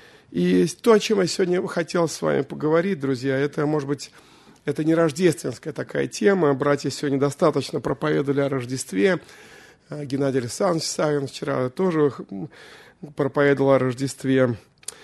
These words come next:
Э, мне хотелось сегодня другой текст Писания взять. Второе Тимофея, п-, с первой главы, с первой по пятой стихи. Вот такой текст Писания,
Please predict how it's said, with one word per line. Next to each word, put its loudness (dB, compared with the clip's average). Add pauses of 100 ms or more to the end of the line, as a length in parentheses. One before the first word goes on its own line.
(440)
Э, 4 (260)
мне 6
хотелось 2
сегодня 2
другой 4
текст 2
Писания 4
взять. 2 (640)
Второе 4
Тимофея, 2 (800)
п-, 0
с -2
первой 4
главы, 6
с -14
первой 0
по -2
пятой -6
стихи. -14 (1600)
Вот -6
такой -2
текст -4
Писания, -2